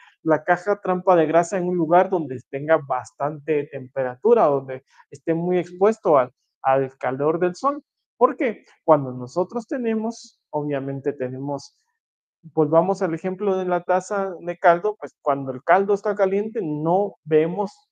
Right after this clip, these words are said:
cómo están, no se forma tan claramente la, la nata en la parte superior, ¿verdad?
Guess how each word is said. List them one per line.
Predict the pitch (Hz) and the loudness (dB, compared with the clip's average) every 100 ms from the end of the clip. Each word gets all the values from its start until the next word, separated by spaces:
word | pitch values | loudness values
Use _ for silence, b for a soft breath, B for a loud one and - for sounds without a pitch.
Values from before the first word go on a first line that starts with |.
| _ | _
cómo | 170 165 175 180 b b b | 0 0 0 -8 b b b
están, | - 123 - 156 175 143 131 147 147 156 | -14 -10 -4 -4 -4 -10 -12 -16 -18 -6
no | 175 | -4
se | 175 190 | -2 -4
forma | 180 196 233 233 135 - _ _ _ _ _ _ | 0 4 2 2 -8 -8 _ _ _ _ _ _
tan | 139 135 | -8 -6
claramente | 139 160 165 147 156 165 175 | 2 4 4 2 -2 -4 -4
la, | 143 120 117 - _ _ - | -4 -4 -8 -14 _ _ -10
la | 139 | -8
nata | 131 135 160 - 180 170 _ _ _ _ - | -6 -2 -2 -2 -8 -8 _ _ _ _ -16
en | 131 | -12
la | 123 | -6
parte | - 135 - | -2 -2 -2
superior, | 139 131 - 156 190 - _ _ _ - | -12 -10 -2 2 2 0 _ _ _ -12
¿verdad? | 139 131 180 | -6 -2 -2